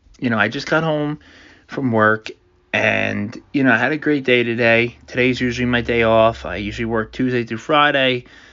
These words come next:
Um, then Saturday through Monday is strictly real estate, time with family,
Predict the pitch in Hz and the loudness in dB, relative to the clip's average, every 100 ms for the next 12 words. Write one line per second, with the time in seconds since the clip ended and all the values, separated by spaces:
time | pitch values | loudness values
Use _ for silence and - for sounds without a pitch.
0 | _ - - 101 101 107 104 90 - 123 | _ -12 -6 -2 -2 -2 -4 -4 0 2
1 | 123 120 123 120 104 131 151 139 131 110 | 2 0 -2 -4 -4 -2 -2 0 2 0
2 | 107 - 113 - 101 156 170 151 - 147 | -4 -8 -10 -8 -8 -2 -2 -2 -4 -2
3 | 147 143 131 - _ - - 120 110 98 | 0 0 -4 -10 _ -12 -4 -2 -2 -6
4 | - 147 147 147 139 135 135 | -6 -4 -2 -2 -2 -2 -2